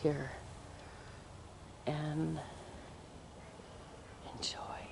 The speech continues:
Just enjoy this beautiful view.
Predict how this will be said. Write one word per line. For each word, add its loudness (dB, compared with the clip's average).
Just 10
enjoy 12
this 8
beautiful 12
view. 8